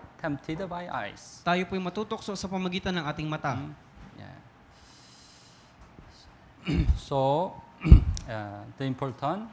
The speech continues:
Speaker 1: uh, what we see. What
Speaker 2: Kaya,
Speaker 1: we see.
Speaker 2: yung mahalaga ay kung ano yung ating nakikita.
Speaker 1: What shouldn't we see?
Speaker 2: At kung ano yung bagay na hindi dapat nating makita.
Speaker 1: And there is a thing we sh-, what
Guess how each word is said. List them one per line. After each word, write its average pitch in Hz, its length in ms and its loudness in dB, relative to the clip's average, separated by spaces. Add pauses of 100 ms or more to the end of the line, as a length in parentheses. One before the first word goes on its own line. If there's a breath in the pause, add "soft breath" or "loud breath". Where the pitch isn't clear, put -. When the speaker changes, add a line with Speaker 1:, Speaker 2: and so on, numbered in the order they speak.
(140)
Speaker 1:
uh, 107 400 -14 (480)
what 127 320 -4
we 120 80 -6
see. 113 320 -10 (300)
What - 160 -4
Speaker 2:
Kaya, 143 240 2
Speaker 1:
we - 40 -10
see. - 180 -16 (180)
Speaker 2:
yung 185 160 0
mahalaga 214 640 2
ay 160 160 0
kung 220 180 2
ano 208 140 2
yung 196 160 4
ating 170 320 4
nakikita. 139 720 2 (160)
Speaker 1:
What 131 160 -4
shouldn't 135 400 0
we 139 80 4
see? 147 280 -2 (520)
Speaker 2:
At 151 160 -6 (160)
kung 190 80 -2
ano 220 160 2
yung 214 160 2
bagay 202 320 6
na 196 80 4
hindi 185 240 4
dapat 202 320 4
nating 180 320 4
makita. 143 560 2
Speaker 1:
And 165 160 2
there 175 160 4
is 170 160 0
a 175 80 0
thing 202 480 -2
we 170 160 0
sh-, - 160 -12
what 160 240 4